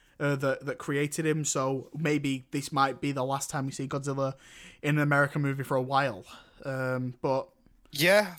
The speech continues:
Speaker 1: I mean, I
Speaker 2: Unless they hopefully, um, like, extend the con-, extend, um, the licensing agreement,
Speaker 1: I mean, I,
Speaker 2: obviously.
Speaker 1: I, I don't care if they do, 'cause I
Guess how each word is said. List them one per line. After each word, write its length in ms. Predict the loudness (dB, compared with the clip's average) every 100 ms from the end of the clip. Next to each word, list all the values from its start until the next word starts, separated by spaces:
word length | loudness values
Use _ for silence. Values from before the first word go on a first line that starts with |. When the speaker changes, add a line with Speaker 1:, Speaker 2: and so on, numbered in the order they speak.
| 4
Speaker 1:
I 40 |
mean, 200 | 8 10 8
I 40 |
Speaker 2:
Unless 360 | 8 8 6 2
they 180 | 0 2
hopefully, 680 | 2 0 -4 -2 0 2
um, 500 | 4 4 2 0 -8 -4
like, 320 | -2 -2 -4
extend 420 | -8 0 0 0 -4
the 40 |
con-, 300 | -4 -4 -4 _
extend, 600 | -4 0 0 0 -6 -2
um, 280 | 0 2 0
the 100 | -4
licensing 520 | 0 0 0 -4 -4
agreement, 240 | -4 -10 -4
Speaker 1:
I 40 |
mean, 260 | -2 0 0
I, 240 | 6 6
Speaker 2:
obviously. 680 | 6 0 0 4 4 2 0
Speaker 1:
I, 100 | 0
I 40 | 2
don't 240 | 2 0
care 240 | -2 0 2
if 100 | 2
they 100 | 0
do, 340 | 2 2 0 -6
'cause 380 | -6 -4 -4 -8 -6
I 140 | -8